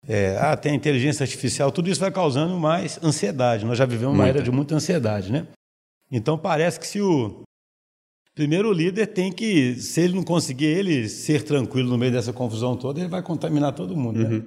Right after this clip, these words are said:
Speaker 1: E aí, é, o que me parece é isso, é que ele é uma hora de reforçar, sei lá, tudo que tá no líder transcendental lá,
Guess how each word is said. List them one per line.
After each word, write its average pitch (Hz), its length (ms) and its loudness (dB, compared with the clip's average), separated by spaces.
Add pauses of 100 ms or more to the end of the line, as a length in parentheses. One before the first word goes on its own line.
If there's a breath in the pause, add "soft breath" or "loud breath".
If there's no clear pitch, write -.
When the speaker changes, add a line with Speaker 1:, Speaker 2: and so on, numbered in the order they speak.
(400)
Speaker 1:
E 127 80 -4
aí, 135 240 2
é, 180 100 0
o 147 80 2
que 135 140 -4
me 147 80 2
parece 151 400 2
é 185 40 0
isso, 139 260 2
é 113 40 -2
que 127 120 -4
ele 143 200 2
é 139 80 0
uma 147 140 0
hora 147 180 2
de 151 100 -4
reforçar, 147 1000 -2
sei 202 160 -4
lá, 151 160 6
tudo 208 180 -2
que 214 100 -6
tá 190 160 -2
no 180 120 2
líder 151 340 2
transcendental 131 800 0
lá, 143 300 -2